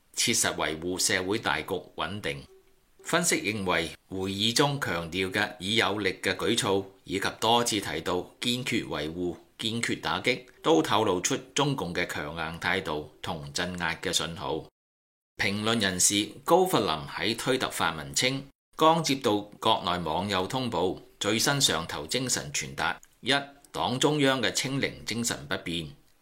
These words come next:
二、對各地民眾騷亂堅決鎮壓。高佛林表示，無法核實消息嘅可信程度，但佢擔心人民又要流血啦。亦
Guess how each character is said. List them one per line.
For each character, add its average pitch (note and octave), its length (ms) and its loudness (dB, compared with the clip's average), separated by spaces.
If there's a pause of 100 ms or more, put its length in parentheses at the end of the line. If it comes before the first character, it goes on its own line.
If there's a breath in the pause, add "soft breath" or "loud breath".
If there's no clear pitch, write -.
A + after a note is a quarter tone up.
二、 E2 60 -10 (540)
對 G#2+ 220 4
各 A2+ 160 2
地 F2+ 200 -4
民 C#2+ 280 -10
眾 F#2+ 200 -4
騷 A#2+ 240 2
亂 E2+ 220 -4 (380)
堅 B2 240 0
決 G2 180 -2
鎮 F2+ 260 -4
壓。 F2 300 -2 (360)
高 F#3 180 6
佛 F#3 140 4
林 D#2 200 -2
表 G#2 180 2
示， F#2 320 0 (140)
無 F2 160 0
法 A#2+ 180 0
核 G#2+ 140 -4
實 - 260 2
消 C3 300 0
息 - 140 2
嘅 F2+ 120 -2
可 F2 220 -2
信 F#2+ 240 -2
程 C2+ 240 -6
度， E2+ 300 -4 (240)
但 D#2+ 320 -2
佢 F#2 280 -2
擔 G#2+ 240 0
心 C#3+ 280 2 (220)
人 D#2+ 200 -8
民 E2 460 -10
又 F#2 180 -2
要 G2 160 -2
流 D2+ 240 -6
血 F#2 160 -4
啦。 F#2+ 260 -2 (600)
亦 G#2+ 160 0